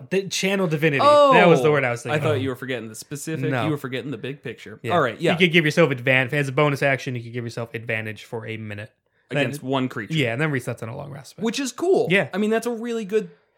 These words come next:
Speaker 2: thing.
Speaker 1: And then you get your, like, Hunter's Mark and
Speaker 2: Right.
Speaker 1: Bane at first level.
Speaker 2: Not bad.
Speaker 1: Yeah, if you keep
Speaker 2: And
Speaker 1: going, you get more, but you probably won't.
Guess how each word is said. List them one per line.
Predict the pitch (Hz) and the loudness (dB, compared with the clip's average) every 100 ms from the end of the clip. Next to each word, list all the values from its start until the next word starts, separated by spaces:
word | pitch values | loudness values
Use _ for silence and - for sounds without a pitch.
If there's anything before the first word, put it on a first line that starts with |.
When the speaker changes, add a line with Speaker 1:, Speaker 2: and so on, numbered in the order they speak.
| - | -6
Speaker 2:
thing. | 202 240 127 110 - | -4 -2 -4 -8 -10
Speaker 1:
And | 180 202 | -4 -2
then | 190 | 0
you | |
get | 190 180 | 0 0
your, | 190 | -2
like, | 160 151 143 - | -8 -8 -10 -4
Hunter's | 170 160 | 0 0
Mark | 139 143 143 - | 2 2 0 -4
and | 123 113 113 110 _ _ _ 110 | -10 -10 -12 -14 _ _ _ -8
Speaker 2:
Right. | 120 110 147 - | -4 -2 -4 -4
Speaker 1:
Bane | 135 123 120 120 - | -4 -4 -6 -10 -14
at | 123 | -14
first | 135 117 | -12 -10
level. | 120 113 120 | -10 -8 -4
Speaker 2:
Not | 120 120 110 | -2 -2 -4
bad. | 113 120 160 | -6 -4 -4
Speaker 1:
Yeah, | 127 127 123 | -4 -4 -10
if | 143 | -8
you | 160 | -4
keep | 156 | -2
Speaker 2:
And | 160 | 0
Speaker 1:
going, | 131 123 | -2 -2
you | |
get | 120 | -4
more, | 131 127 | -2 -2
but | 123 - | -4 -8
you | 139 | -6
probably | 135 117 | -4 -4
won't. | 117 131 | -6 -8